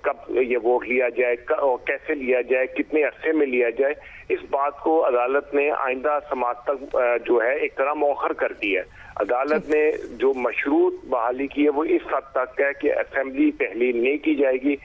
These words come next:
Speaker 1: इसके अलावा उन्होंने, ए, ऐसी कोई पाबंदी या शर्त नहीं रखी व-, परवेज इलाही के लिए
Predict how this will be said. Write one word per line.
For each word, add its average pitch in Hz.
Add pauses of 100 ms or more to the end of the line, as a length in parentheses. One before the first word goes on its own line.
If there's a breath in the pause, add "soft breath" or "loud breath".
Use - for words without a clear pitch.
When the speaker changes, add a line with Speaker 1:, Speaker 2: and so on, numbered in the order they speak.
(280 loud breath)
Speaker 1:
इसके -
अलावा 156
उन्होंने, 156
ए, 151
ऐसी 151
कोई 165
पाबंदी 156
या 139
शर्त 156
नहीं 139
रखी 131
व-, 127
परवेज 113
इलाही 117
के 123
लिए 127